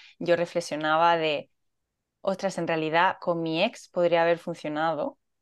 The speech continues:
porque el chico tenía esa apertura y, y esa flexibilidad,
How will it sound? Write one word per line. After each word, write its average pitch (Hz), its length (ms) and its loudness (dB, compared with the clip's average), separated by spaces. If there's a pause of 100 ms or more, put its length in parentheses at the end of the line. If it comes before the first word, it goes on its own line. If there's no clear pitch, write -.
(320)
porque 151 760 -2
el 156 100 -4
chico 170 260 -4
tenía 160 240 -4
esa 180 120 -6
apertura 156 840 0
y, 143 800 -8
y - 20 -6
esa 156 180 -10
flexibilidad, 156 840 -6